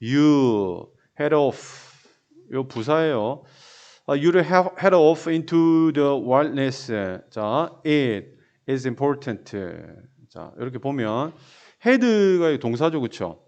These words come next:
이 head는 동사로서는 머리를 어느 쪽으로 쫙 돌려서 향하다라는 뜻이죠. 혹은 향해 가다라는 뜻입니다. 그렇죠? off는 분리라는 의미잖아. 어디가 떨어지는 의미거든. 그래서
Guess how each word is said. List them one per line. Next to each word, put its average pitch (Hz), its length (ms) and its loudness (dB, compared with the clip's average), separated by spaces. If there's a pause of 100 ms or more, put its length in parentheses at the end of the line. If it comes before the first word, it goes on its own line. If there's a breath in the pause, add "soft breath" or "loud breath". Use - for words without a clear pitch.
(240)
이 135 60 -10
head는 151 640 -2 (320 soft breath)
동사로서는 143 880 -2 (380 soft breath)
머리를 185 480 6
어느 185 260 0
쪽으로 180 440 -2
쫙 190 280 0
돌려서 190 600 4 (120)
향하다라는 156 600 0
뜻이죠. - 320 -16 (200)
혹은 202 480 -2
향해 175 280 -4
가다라는 156 420 2
뜻입니다. 92 320 -12
그렇죠? 90 280 -14 (520 loud breath)
off는 175 640 2 (420 loud breath)
분리라는 165 600 4
의미잖아. 90 400 -10
어디가 143 360 -6
떨어지는 165 460 4
의미거든. 92 440 -8 (220)
그래서 151 220 -6